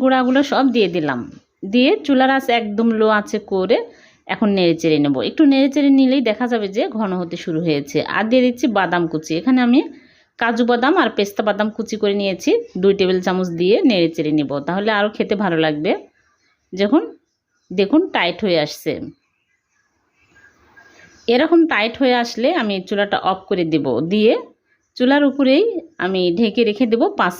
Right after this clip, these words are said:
মিনিট, তাহলে ডোটা ঠান্ডা হয়ে যাবে, আরও শক্ত হয়ে যাবে। ফিরে আসলাম পাঁচ মিনিট পর। এখন আমি ঠান্ডা হয়ে গেছে, এরকম করে অল্প অল্প করে নিয়ে আমি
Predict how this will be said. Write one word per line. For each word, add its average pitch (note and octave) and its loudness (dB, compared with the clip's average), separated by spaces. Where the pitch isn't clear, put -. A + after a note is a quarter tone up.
মিনিট, C#3 0
তাহলে B3 2
ডোটা G3+ 0
ঠান্ডা G#3+ -2
হয়ে A#3+ 4
যাবে, A#3 2
আরও F#3 2
শক্ত - -6
হয়ে E3 2
যাবে। C3+ -2
ফিরে C4 4
আসলাম C4+ 0
পাঁচ G3+ -2
মিনিট G#3 -4
পর। E3+ 2
এখন A#3+ 2
আমি B3+ 2
ঠান্ডা A3 -2
হয়ে A3+ 2
গেছে, G3 -2
এরকম G#3 0
করে G#3 0
অল্প F#3 -2
অল্প F#3+ -4
করে G3+ -2
নিয়ে F#3 0
আমি E3+ 4